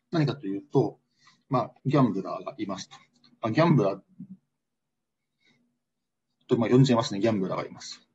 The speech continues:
まあ、別に誰でもいいんですけども。えっと、で、所持金N万ですね。N万円。うん。まあ、N万円にしておきます。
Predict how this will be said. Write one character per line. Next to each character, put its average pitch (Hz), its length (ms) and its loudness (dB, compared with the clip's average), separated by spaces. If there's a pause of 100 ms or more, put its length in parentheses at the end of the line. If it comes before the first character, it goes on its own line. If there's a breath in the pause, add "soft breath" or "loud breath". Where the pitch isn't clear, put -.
(140)
ま 127 100 4
あ、 - 20 0
別 127 140 6
に 131 60 8
誰 143 160 8
で 160 60 6
も 151 80 8
い 139 40 8
い - 20 8
ん 104 40 2
で 95 60 0
す - 80 -10
け - 40 -4
ど 98 80 -2
も。 127 240 -8 (420 loud breath)
え 110 100 0
っ - 140 -16
と、 101 160 -4
で、 117 160 4
所 127 140 0
持 123 140 2
金 110 280 -2
N 98 180 -4
万 90 160 -6
で - 60 -20 (160)
す - 140 -12
ね。 120 160 -6 (840 loud breath)
N 123 200 4
万 120 240 6
円。 92 240 -6 (420)
う 113 40 -2
ん。 92 220 -6 (1000 loud breath)
ま - 100 0
あ、 - 20 -8
N 135 140 10
万 120 180 8
円 113 80 2
に 110 100 0
し - 60 -8
て 107 80 0
お 101 40 0
き 104 100 -10
ま - 100 -12
す。 - 200 -18